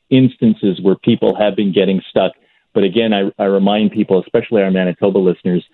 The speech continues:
there's that, that rural Manitoba where it can be treacher-, treacherous,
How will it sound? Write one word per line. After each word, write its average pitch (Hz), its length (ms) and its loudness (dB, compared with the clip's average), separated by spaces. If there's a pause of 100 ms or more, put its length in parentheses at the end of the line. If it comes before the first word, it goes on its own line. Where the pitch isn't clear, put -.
(260)
there's 98 300 0
that, 92 240 0 (100)
that 92 260 -2
rural 113 320 2
Manitoba 95 920 0
where 92 180 0
it - 80 -6 (100)
can 107 240 0
be 95 160 -2
treacher-, 98 580 -4
treacherous, 110 420 -2